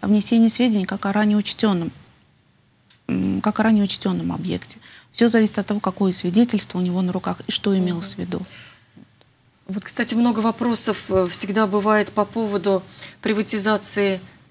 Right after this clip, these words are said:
Speaker 2: земельных участков, вот земли, построек,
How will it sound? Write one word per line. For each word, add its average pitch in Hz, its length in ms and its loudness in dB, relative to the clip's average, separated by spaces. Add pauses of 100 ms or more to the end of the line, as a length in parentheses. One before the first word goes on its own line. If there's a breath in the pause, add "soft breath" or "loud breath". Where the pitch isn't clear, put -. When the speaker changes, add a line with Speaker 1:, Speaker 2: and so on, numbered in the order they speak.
(100)
Speaker 2:
земельных 233 680 2
участков, 208 680 0
вот 185 120 -4
земли, 214 580 0
построек, 247 800 0